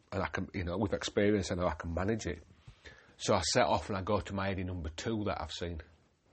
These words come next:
And as I get close to eddy number two I've seen, I look at, I'm looking around, I can see the V's or maybe that cheeky boof. And it's good.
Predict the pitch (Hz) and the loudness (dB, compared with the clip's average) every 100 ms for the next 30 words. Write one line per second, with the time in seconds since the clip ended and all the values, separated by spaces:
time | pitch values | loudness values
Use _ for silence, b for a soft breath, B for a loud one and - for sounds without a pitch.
0 | B B 104 95 98 101 - - 107 95 | B B 0 2 2 0 -4 -2 0 0
1 | - 95 101 98 90 80 117 101 95 - | 0 -2 0 -2 -4 -4 0 2 0 0
2 | 104 117 - _ b b b b b b | 0 0 -4 _ b b b b b b
3 | b b 92 90 - 82 101 101 - 107 | b b -2 -2 -2 -2 0 -2 -2 -2
4 | 98 101 110 95 80 - - 104 101 95 | 0 0 0 -2 -4 -8 0 2 2 0
5 | 80 98 107 107 107 - 71 78 B B | 0 0 2 0 -2 -2 -2 -2 B B
6 | - 95 92 - - 95 85 101 80 90 | 2 2 2 -4 -2 -2 -2 -4 0 0
7 | 101 - - - b b b b b _ | 0 -2 -14 -18 b b b b b _
8 | _ _ _ _ _ _ _ _ _ _ | _ _ _ _ _ _ _ _ _ _
9 | _ 120 110 - - 143 | _ 0 0 0 2 4